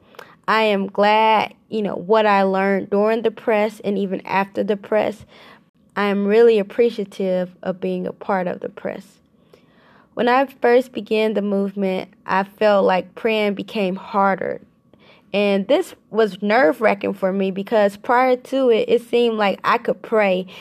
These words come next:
and wasn't competing for time to pray. But immediately after I had signed up and committed myself,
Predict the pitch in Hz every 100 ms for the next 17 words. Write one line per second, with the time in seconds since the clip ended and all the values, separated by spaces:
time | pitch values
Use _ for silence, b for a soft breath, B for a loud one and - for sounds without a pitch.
0 | B B - 202 202 220 226 208 202 214
1 | 190 226 202 202 190 190 233 214 208 202
2 | 185 180 - B B B B 214 190 185
3 | 208 285 320 339 330 339 339 - 254 262
4 | 269 254 254 208 - 214 247 294 285 269
5 | - 208 196 196 208 233 - 254 240 240
6 | 233 226 220